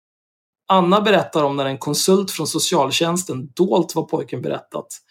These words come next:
och därmed påverkat kommande utredningar. Ingen tog Annas oro på allvar, trots att hon visat bilder på skador på Elias kropp. Hon berättar också hur allt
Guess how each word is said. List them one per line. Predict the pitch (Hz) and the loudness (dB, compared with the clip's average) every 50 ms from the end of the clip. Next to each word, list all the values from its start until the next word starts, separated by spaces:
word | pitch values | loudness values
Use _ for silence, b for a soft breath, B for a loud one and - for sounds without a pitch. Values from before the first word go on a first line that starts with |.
| b b b b b | b b b b b
och | - 147 143 | -4 0 2
därmed | 160 156 147 143 139 127 - - | 4 4 4 2 0 -4 -6 -6
påverkat | - 208 180 143 131 147 165 170 175 - 147 - - | -2 0 0 2 2 2 0 0 -2 -4 -6 -6 -6
kommande | - - 147 139 131 127 123 131 | -4 -4 -4 -2 -2 -4 -4 -4
utredningar. | 131 123 - - 143 147 156 143 131 - 135 - - _ _ _ _ _ _ _ _ _ _ _ _ _ _ _ - | -6 -6 -6 -6 -6 -6 -6 -6 -10 -10 -12 -14 -16 _ _ _ _ _ _ _ _ _ _ _ _ _ _ _ 2
Ingen | 196 185 175 170 180 190 190 | 4 4 4 4 4 2 4
tog | 190 165 147 - | 4 2 2 2
Annas | 175 156 139 139 139 - | 0 0 0 -2 -4 -4
oro | - 160 135 135 135 131 | -4 -4 -4 -4 -6 -4
på | 123 - | -2 -2
allvar, | 151 131 123 123 113 - - - - - _ _ _ _ _ _ - - | 0 0 -2 -4 -6 -6 -8 -8 -10 -14 _ _ _ _ _ _ -2 2
trots | 180 185 185 - | 2 2 2 2
att | 180 - | 0 0
hon | 180 175 | 0 2
visat | 165 165 156 - 151 165 147 | 2 2 2 0 -2 -2 0
bilder | 170 170 147 135 151 165 170 | 2 2 2 2 0 -2 -2
på | 165 - 147 | -2 -2 -4
skador | - - - 170 143 131 123 - 143 151 151 | -4 -2 -2 0 0 -2 -2 -4 -6 -6 -6
på | 151 - | -6 -8
Elias | 131 131 135 127 123 131 139 - | -6 -6 -4 -4 -4 -6 -6 -8
kropp. | - 151 - - _ _ - - _ _ _ _ _ _ b b b b b b b _ | -8 -10 -10 -12 _ _ -20 -20 _ _ _ _ _ _ b b b b b b b _
Hon | - 165 165 | -2 0 4
berättar | 170 175 175 - - 175 | 6 6 6 4 4 4
också | 170 175 180 - - | 2 2 2 4 2
hur | 165 151 | 2 4
allt | - 156 139 139 131 | 4 2 2 0 0